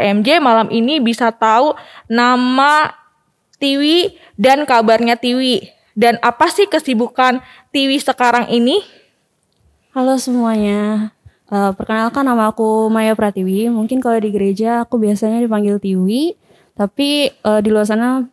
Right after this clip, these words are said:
Speaker 2: banyak yang manggil Maya. Terus kabar aku hari ini puji Tuhan baik. Eh, kesibukan aku sih paling kuliah, selain kuliah mungkin organisasi di kuliah sih. Gitu.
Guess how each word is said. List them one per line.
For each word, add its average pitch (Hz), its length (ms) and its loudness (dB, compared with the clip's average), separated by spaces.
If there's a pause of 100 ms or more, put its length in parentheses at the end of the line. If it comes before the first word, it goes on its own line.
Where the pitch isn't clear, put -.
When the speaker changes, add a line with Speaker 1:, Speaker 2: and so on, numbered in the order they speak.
(120)
Speaker 2:
banyak 214 260 0
yang 208 140 -4
manggil 196 260 0
Maya. 190 540 -2 (320)
Terus 220 480 -10
kabar 240 320 -2
aku 277 240 -4
hari 262 160 0
ini 277 200 0 (680)
puji 240 160 -2
Tuhan 240 320 0
baik. 202 560 -4 (720)
Eh, 277 160 0
kesibukan 269 480 -2
aku 277 240 -2
sih 349 320 0
paling 311 640 0 (160)
kuliah, 240 720 0
selain 240 400 -2
kuliah 269 240 0
mungkin 277 400 -2
organisasi 220 1120 -4
di 208 160 -6
kuliah 208 400 -4 (160)
sih. 190 320 -14 (1120)
Gitu. 233 640 -6